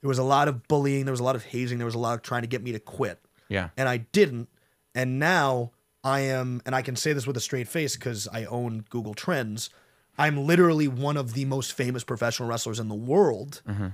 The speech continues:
Speaker 1: And all of these people that I'm referring to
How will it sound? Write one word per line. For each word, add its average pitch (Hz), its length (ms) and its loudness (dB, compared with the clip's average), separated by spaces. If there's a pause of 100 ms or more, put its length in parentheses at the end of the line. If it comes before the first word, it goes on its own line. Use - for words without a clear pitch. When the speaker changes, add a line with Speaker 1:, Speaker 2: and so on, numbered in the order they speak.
(400)
Speaker 1:
And 127 300 2
all 151 240 4
of 139 100 -2
these 143 160 -2
people 139 280 -4
that 123 120 -2
I'm 135 240 0
referring 117 440 -2
to 104 380 -6